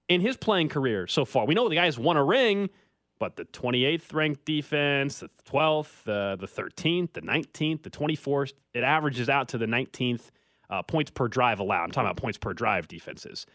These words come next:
uh, allowed at this point in his career. Think about that and then look at not only Brady, look at Josh Allen and what he's been dealing with. Like,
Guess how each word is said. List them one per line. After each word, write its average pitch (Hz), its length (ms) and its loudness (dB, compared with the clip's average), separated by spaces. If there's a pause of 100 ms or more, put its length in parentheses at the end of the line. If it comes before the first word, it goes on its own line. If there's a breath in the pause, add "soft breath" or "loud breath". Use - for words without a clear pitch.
(220 soft breath)
uh, 85 240 -6 (100)
allowed 113 480 0
at 104 140 -6
this - 160 -6
point 90 240 -6
in 95 80 -6
his 90 100 -10
career. 135 380 -4 (880)
Think 202 180 0
about 202 320 2
that 135 460 2
and 143 100 4
then 143 140 4
look 156 220 2
at 135 340 2
not 131 100 4
only 147 160 4
Brady, 131 380 2
look 131 240 0
at 127 260 2
Josh 87 320 -4
Allen 143 560 4 (540)
and 127 120 0
what 107 140 0
he's 147 180 -2
been 147 140 2
dealing 143 220 2
with. 151 180 0
Like, 110 160 -2